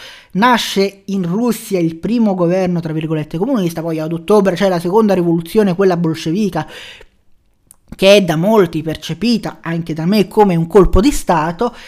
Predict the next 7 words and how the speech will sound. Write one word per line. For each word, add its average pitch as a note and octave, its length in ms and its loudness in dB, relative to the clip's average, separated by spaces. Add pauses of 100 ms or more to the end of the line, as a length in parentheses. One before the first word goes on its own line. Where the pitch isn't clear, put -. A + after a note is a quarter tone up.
(120)
che - 280 -6
dà G3 200 -6
inizio G#3 480 -2
poi E3 400 -2
all'esperienza F3+ 960 0
dell'Unione D3+ 560 -4
Sovietica. C3+ 800 -8